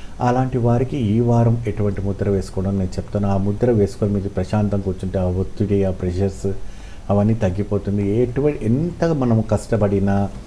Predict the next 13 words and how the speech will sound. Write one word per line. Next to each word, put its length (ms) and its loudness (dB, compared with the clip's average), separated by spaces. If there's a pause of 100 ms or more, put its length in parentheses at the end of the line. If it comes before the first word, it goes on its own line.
(320)
ఎంత 280 4
టెన్షన్ 480 0
పడినా, 480 2 (140)
మనకు 540 2 (120)
ఏ 340 4
భగవంతుడు 580 0
రాసిన 420 2
వంటి 360 0
రాతలోనే 520 0
అన్నీ 240 0
జరుగుతాయి. 500 0 (520)
మనం 220 2
ఓవర్ 280 4